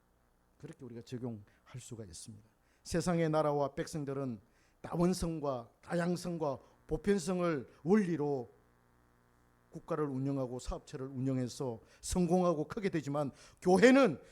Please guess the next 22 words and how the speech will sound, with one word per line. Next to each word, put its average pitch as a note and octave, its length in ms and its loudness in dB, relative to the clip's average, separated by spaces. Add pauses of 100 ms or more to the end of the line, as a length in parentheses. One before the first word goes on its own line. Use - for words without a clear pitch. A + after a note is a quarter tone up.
(120)
하나님의 A3+ 480 2
능력으로 G3+ 640 6
힘으로 C#4 600 -2 (220)
단순함으로 B3 1040 4
승리한다는 E3 640 -4
것입니다. A2 400 -12 (2250)
교회는 C#4+ 540 4
단순함이에요. G#3+ 760 -4 (580)
뭡니까? E3+ 420 -2 (280)
하나님을 D#4 520 0
사랑하는 C#4+ 480 -2
것, B3 200 -6
하나님의 D#4 360 -2
말씀을 D4 400 -2
사랑하는 C#4 560 -4
것, G#3 180 -6 (260)
그 - 220 -2
단순함, A3 640 -2
그것이 B3 600 2
바로 F#3+ 240 -2
힘이라는 C#4+ 500 0
거예요. A#2 300 -12